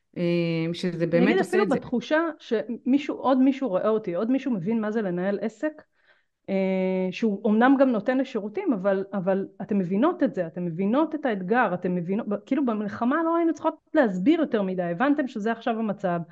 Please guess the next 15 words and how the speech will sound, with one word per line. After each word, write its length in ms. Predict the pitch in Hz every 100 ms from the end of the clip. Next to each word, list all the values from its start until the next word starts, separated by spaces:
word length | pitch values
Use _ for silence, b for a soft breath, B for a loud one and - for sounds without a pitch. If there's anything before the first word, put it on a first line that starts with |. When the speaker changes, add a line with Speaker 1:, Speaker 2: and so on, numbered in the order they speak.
| b b _
Speaker 2:
סבבה, 540 | - 208 185 180 180
עוד 140 | 226 254
מעט 180 | 269 262
זה, 100 | 247 -
כאילו, 300 | - 302 311 - B B B
יש 180 | - 269
משהו 280 | 277 294 294
גם 220 | 220 190
ב-, 500 | 185 180 175 175 175 -
בדבר 480 | 185 180 170 208 208
הזה, 140 | 208 285
ואני 160 | 220 185
חושבת 380 | - 285 302
ש-, 80 | - 190 180 175 175 175 - _ _ _ _ _
שעוד 520 | - - 247 269